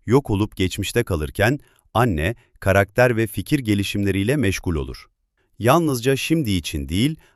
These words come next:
aynı zamanda sonsuz yaşam için de çalışır.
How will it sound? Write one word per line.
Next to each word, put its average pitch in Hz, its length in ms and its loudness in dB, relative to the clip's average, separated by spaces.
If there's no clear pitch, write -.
aynı 113 280 2
zamanda 78 560 0
sonsuz 107 560 -2
yaşam 101 320 0
için 90 240 -4
de 82 80 -2
çalışır. - 520 -10